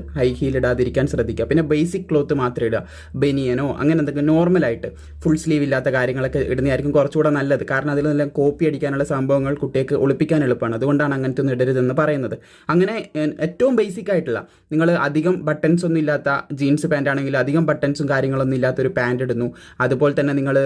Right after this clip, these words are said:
ആം, ആ, ടീ ഷർട്ട് ഇടുകയാണെങ്കിൽ basically നമുക്ക് എന്താ ഫുൾ, ഫുൾ കൈയൊന്നും ഇല്ലാത്ത നോർമൽ ഒരു ടീഷർട്ട്, നമ്മൾ സാധാരണ, ആ, ഗ്രൗണ്ടിലൊക്കെ പോകുമ്പോൾ ഇടുന്ന പോലത്തെ, ഇപ്പം വുമൺസ് ആണെങ്കിൽ, ആ, നോർമൽ ഒരു ചുരിദാറോ, എന്താണ് നിങ്ങൾക്ക് ബേസിക് ആയിട്ടുള്ള, ആ, കൂടുതലായിട്ട്,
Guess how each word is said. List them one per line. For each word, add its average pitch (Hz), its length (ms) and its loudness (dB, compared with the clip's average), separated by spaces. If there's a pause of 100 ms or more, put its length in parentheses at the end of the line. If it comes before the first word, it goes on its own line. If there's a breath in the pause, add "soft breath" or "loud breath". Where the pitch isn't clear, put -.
(300)
ആം, 113 240 0 (460 loud breath)
ആ, 120 60 4 (200)
ടീ 165 100 2 (120)
ഷർട്ട് 175 220 2
ഇടുകയാണെങ്കിൽ 143 520 -2 (160)
basically 180 420 2 (120)
നമുക്ക് 170 280 2 (200)
എന്താ 139 200 0 (240)
ഫുൾ, 156 140 0 (100)
ഫുൾ 175 220 2
കൈയൊന്നും 156 320 2
ഇല്ലാത്ത 139 220 0
നോർമൽ 190 420 2
ഒരു 175 100 0
ടീഷർട്ട്, 147 500 -2 (320 loud breath)
നമ്മൾ 147 180 0
സാധാരണ, 147 520 0 (320 loud breath)
ആ, 87 300 -6
ഗ്രൗണ്ടിലൊക്കെ 143 520 -2
പോകുമ്പോൾ 135 280 -4
ഇടുന്ന 131 160 -6
പോലത്തെ, 127 280 -2 (200)
ഇപ്പം 180 280 0
വുമൺസ് 175 400 0
ആണെങ്കിൽ, 170 340 -2 (240)
ആ, 139 160 -6
നോർമൽ 151 380 0
ഒരു 139 80 -4
ചുരിദാറോ, 127 480 0
എന്താണ് 180 260 2
നിങ്ങൾക്ക് 180 220 2
ബേസിക് 170 420 -2
ആയിട്ടുള്ള, 120 400 -2
ആ, 104 80 -8
കൂടുതലായിട്ട്, 185 720 2